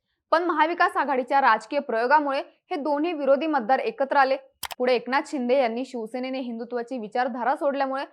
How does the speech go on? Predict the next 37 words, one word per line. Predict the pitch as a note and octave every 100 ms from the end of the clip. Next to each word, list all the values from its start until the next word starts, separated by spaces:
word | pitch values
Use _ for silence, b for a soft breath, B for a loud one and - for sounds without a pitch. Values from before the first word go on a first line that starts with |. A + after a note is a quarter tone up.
| b b b
आपण | B3 F4+ E4+
बंड | D4 D#4
केलं | E4+ D4 C#4
असं | C#4 D4
नरेटिव्ह | A#3+ G#3+ G#3+ A#3
निर्माण | G#3 A#3+ C4
केलं, | C4 C4 - _ _ _
यामुळे | G#3+ A3+ B3
शिवसेनेचा | B3 A3+ A#3+ B3+ C4
मतदार | C4+ A#3 G#3 B3
विभागला | A#3 B3 C4+ C#4+
गेला | B3 B3
असं | G#3+ A#3
मानलं | A3+ F#3+
जातं. | F3+ F#3+ G#3+ - _ _ _ _ _ -
पण | E4+
महाविकास | F4+ D#4+ E4 E4+ F#4 G4
आघाडीच्या | C#4+ B3+ B3+ C#4
प्रयोगामुळे | C#4+ A#3+ B3+ D4+ C4+ A#3
काँग्रेसचा | A#3+ A#3+ G#3 G#3+ A#3+
मतदार | B3 A3 F#3+ A3
मात्र | A3+ F#3+ A3
ठाकरे | A3+ A#3 A3+ B3+
यांच्या | C4+ C#4+
पाठीमागे | C#4+ A3+ A3+ C4+ B3+ C4
उभा | A#3+ C#4
राहिलाय | C#4 B3+ C4 - _
असं | B3+ C#4+
म्हटलं | B3+ G#3 F#3
जातंय. | F#3+ G3+ - - _ _ _ _ _ _
नुकत्याच | - C4 C4+ D#4+ D#4+
सी | - E4+
वोटर | D#4+ D4 D4
या | D4+
संस्थेने | E4+ B3+ B3 B3+ C4
केलेल्या | B3+ G#3 G#3+ A3+
सर्व्हेनुसार | - A3 C4+ D4 D4+ C#4